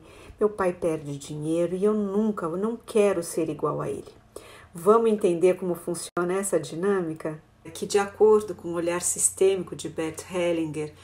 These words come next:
quando nós excluímos alguém do nosso coração, nós nos tornamos igual àquela pessoa. Porque quando as coisas vão bem, quando nós estamos alegres, né, nós compartilhamos a alegria.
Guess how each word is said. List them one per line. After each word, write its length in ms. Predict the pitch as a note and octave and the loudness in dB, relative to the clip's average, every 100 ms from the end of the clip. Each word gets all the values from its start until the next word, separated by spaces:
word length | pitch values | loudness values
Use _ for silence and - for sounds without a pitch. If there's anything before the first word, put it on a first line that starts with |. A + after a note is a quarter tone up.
| - - | -20 -4
quando 320 | A3+ A#3 A3+ | -2 0 2
nós 280 | A3 G#3+ G#3 | 4 4 4
excluímos 840 | G#3 - G#3 G3 A#3+ A3 F#3 E3 | 0 2 2 2 2 0 -2 -2
alguém 320 | D#3+ E3+ E3+ | -2 -2 -4
do 100 | E3 | -4
nosso 300 | D#3+ D#3+ - | -4 -4 -6
coração, 580 | E3 D#3 D3 - G3 F#3 - - - F3+ | -6 -4 -2 0 -2 -4 -12 -20 -10 -4
nós 220 | F3+ F3+ | -2 -2
nos 180 | F#3 - | -4 -2
tornamos 640 | F#3+ F3+ F3+ F3+ F3 G3 | -2 0 -2 -2 0 2
igual 640 | G#3 - F3+ F3+ F3+ E3+ - | 0 0 2 6 6 6 2
àquela 320 | E3 F3+ D#3 | -6 -6 -6
pessoa. 520 | D3+ D3 - - - - - - - - - | -6 -6 -6 -6 -10 -18 -20 -20 -20 -20 -10
Porque 240 | - - | -8 -6
quando 420 | B3+ - F4 B4+ D#4+ | -4 2 4 4 2
as 140 | - | 4
coisas 360 | A3+ F#3+ F3+ D#3+ | 6 6 2 -2
vão 220 | F3 E3+ | -2 -2
bem, 360 | D3 F#3 F#3+ | 0 0 0
quando 260 | E3+ F#3 E3+ | 0 -4 -2
nós 240 | F3 E3+ | -4 -4
estamos 420 | E3 - E3+ E3+ D3+ | -4 -2 -2 -2 -4
alegres, 880 | D#3+ D3+ E3+ F#3+ F#3 E3+ D#3+ D#3 | -4 0 4 4 4 2 -4 -4
né, 160 | D#3+ G3 | -2 -2
nós 340 | F#3+ G3 G#3+ | 0 0 0
compartilhamos 960 | - A3+ A3 A3+ - G#3 G#3 G#3+ G3+ G3 | 0 0 0 -2 -2 4 6 6 4 0
a 40 | |
alegria. 500 | G3 F#3+ F#3 D3+ C#3+ | 2 0 0 -4 -6